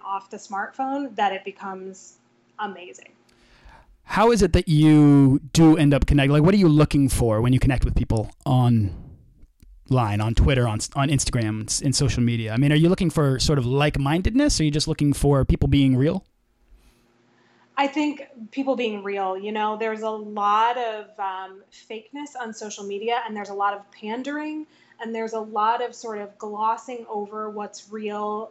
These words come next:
Speaker 1: just to brand yourself, and make yourself look a certain way. And so for me, even though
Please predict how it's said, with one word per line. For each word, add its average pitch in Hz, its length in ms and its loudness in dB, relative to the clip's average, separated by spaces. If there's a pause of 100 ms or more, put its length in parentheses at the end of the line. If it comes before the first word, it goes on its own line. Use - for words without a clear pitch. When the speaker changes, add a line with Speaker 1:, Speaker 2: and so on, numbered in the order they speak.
(160)
Speaker 1:
just 214 480 -10
to 220 180 -10 (140)
brand 202 760 -8
yourself, 320 680 -8 (420)
and 226 300 -8
make 214 520 -10
yourself 214 600 -6 (120)
look 214 360 -6
a 220 80 -10
certain 196 520 -12
way. 190 280 -14 (300)
And 240 160 -4
so 269 120 2
for 269 180 -4
me, 285 400 2
even 302 280 2
though 233 400 0